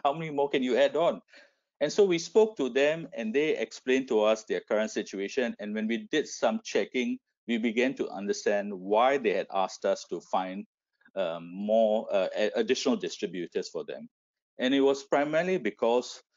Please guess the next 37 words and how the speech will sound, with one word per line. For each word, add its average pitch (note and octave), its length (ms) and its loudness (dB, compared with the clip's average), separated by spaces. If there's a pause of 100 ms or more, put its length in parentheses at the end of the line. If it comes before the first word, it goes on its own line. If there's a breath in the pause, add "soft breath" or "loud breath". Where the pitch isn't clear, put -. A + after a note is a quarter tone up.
(420)
all F3 260 4
their A#2 140 4
distributors G#2+ 800 -6
were F2 120 -4 (120)
pretty A#2+ 220 -2
much A#2 340 -4
connected F#2+ 560 -6
to G2 180 -8
two A2+ 200 0
or F2+ 160 -2
three G#2 280 -4
main F#2+ 520 -6
distributors. - 840 -12 (300)
So C#3 280 2
we B2+ 200 4
agreed B2+ 440 0
and G#2 120 2
we F#2+ 100 -6
went G2+ 280 -2
ahead F#2 380 0
with - 120 -10
the - 80 -12
project. F2 420 -6 (400 soft breath)
And C#3+ 140 0
what G#3+ 120 6
was E3 240 2
interesting A#2+ 640 -2
was D2+ 220 -12
this. F2+ 360 -4 (1400 loud breath)
It D#3 140 2
was D#3+ 220 4
clear A3 280 4
as A#2 240 2
we C3 120 0
began A#2+ 400 0
the G#2+ 80 0
project A2 600 0